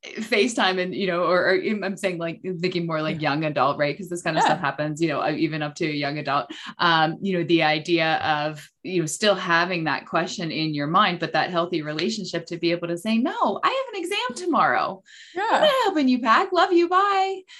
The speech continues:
Speaker 1: Right.
Speaker 2: Love
Speaker 1: That
Speaker 2: you. See you later.
Speaker 1: <laughs>
Speaker 2: Yeah.
Speaker 1: Right.
Speaker 2: 'Cause that's relationship codependency.
Speaker 1: Right.
Speaker 2: I don't think that we're capable of keeping a friendship if I don't do everything that,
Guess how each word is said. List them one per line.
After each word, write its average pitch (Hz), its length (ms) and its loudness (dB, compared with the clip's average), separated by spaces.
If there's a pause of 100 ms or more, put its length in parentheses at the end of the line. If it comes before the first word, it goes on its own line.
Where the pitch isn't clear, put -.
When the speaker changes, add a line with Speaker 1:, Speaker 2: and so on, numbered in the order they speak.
(160)
Speaker 1:
Right. 254 100 2
Speaker 2:
Love 247 80 0
Speaker 1:
That 240 140 4
Speaker 2:
you. 233 160 -2
See 240 160 -8
you 240 120 -2
later. 226 460 -2
Speaker 1:
<laughs> 370 80 -6
Speaker 2:
Yeah. 370 120 0
Speaker 1:
Right. 381 1160 4
Speaker 2:
'Cause 381 160 2
that's 294 180 4
relationship 311 540 0
codependency. 269 1040 -2 (180)
Speaker 1:
Right. 240 720 -4
Speaker 2:
I 220 120 2
don't 240 180 2
think 226 280 -2
that 220 180 -4
we're 202 100 -2
capable 185 880 -2
of 175 380 2
keeping 220 300 -4
a 208 40 -4
friendship 180 640 -4
if - 100 -18
I 180 60 0
don't 180 160 -4
do 175 120 -4
everything 170 400 -4
that, 156 140 -6